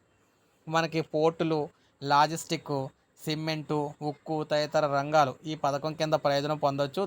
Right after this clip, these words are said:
తొలి ఐదు వేల ఆరు వందల విద్యుత్ ట్రక్కుల వరకు కూడా ఈ మద్దతు అయితే ఉంటుంది. దేశీయంగా ఉన్న మొత్తం వాహనాల సంఖ్యలో డీజిల్ ట్రక్కుల వాటా మూడు శాతమే అయినా రవాణా సంబంధిత ఉద్గారాల్లో నలభై రెండు శాతం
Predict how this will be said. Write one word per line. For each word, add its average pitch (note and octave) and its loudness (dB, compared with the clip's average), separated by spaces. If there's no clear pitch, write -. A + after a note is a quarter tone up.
తొలి E3 -2
ఐదు D3 -4
వేల D#3 4
ఆరు C#3+ 0
వందల D3 -4
విద్యుత్ D3+ -6
ట్రక్కుల D3+ -6
వరకు D3 -4
కూడా D3+ 8
ఈ - -6
మద్దతు C3+ -2
అయితే C#3+ -2
ఉంటుంది. C3+ 0
దేశీయంగా E3+ 2
ఉన్న E3 2
మొత్తం E3 -2
వాహనాల D#3 4
సంఖ్యలో D3+ 0
డీజిల్ D3+ -2
ట్రక్కుల D3+ 0
వాటా D3+ 2
మూడు C#3+ -4
శాతమే C#3 2
అయినా E3+ 0
రవాణా D#3+ 0
సంబంధిత D3+ 0
ఉద్గారాల్లో D3 4
నలభై C#3 2
రెండు C#3+ -4
శాతం C#3 2